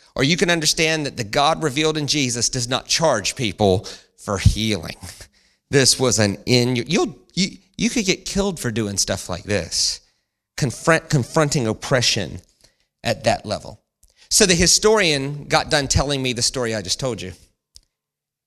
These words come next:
to which I asked him a follow-up question. "Everybody knows this? Where'd you read that?"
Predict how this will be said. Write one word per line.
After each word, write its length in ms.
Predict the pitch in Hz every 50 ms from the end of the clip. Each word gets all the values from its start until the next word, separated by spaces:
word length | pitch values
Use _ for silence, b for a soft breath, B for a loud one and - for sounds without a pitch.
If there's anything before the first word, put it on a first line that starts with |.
| _ _ _
to 80 | - 147
which 160 | 139 - 127
I 60 | 117
asked 240 | 110 110 104 - -
him 80 | 113
a 60 | 113 104
follow-up 400 | - 160 165 151 127 110 - -
question. 440 | 110 104 98 - - 90 90 85 - _ _ _ _ _ _ _ _ _ _ _ _ _ _ _ _ _
"Everybody 340 | - 95 117 135 151 170 180
knows 220 | 190 247 254 233 -
this? 260 | 339 330 - - - _ _ _ _ _ _ _ _ _ _ _ _ _ _ _ _ _ _ _ _ _ _ _ _ _ _ _ _ _ _ _
Where'd 200 | - 202 254 -
you 120 | - 494 370
read 300 | 349 403 508 508 392 -
that?" 500 | - 110 - - - - - - -